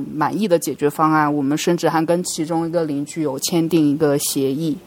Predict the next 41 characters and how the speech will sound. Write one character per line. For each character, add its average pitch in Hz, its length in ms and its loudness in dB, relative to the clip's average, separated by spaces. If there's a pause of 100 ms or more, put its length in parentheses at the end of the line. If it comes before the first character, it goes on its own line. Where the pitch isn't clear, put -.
(420)
就 160 160 -2
是 147 300 -2
说 156 420 0
这 175 160 -2
是 170 220 -4
你 160 160 0
们 139 100 0
的 175 80 0
concern， 180 480 -2
这 170 100 0
是 175 80 0
我 160 120 2
们 135 120 0
的 151 120 0
解 147 140 -4
决 139 160 0
方 160 240 0
案， 165 160 2
如 151 180 2
果， 151 280 0 (380)
啊， 135 360 2
交 185 240 -2
房 165 200 0
之 180 120 0
后 190 100 2
不 190 160 0
满 156 360 0
意 175 120 2
怎 151 160 -2
么 139 80 0
样 156 180 2
处 156 260 -2
理 131 200 -4 (300)
啊？ 139 100 0
然 135 160 2
后 147 160 2 (200)
用 165 220 2
这 175 200 0
个 135 340 0
就 156 160 -2
是 147 240 0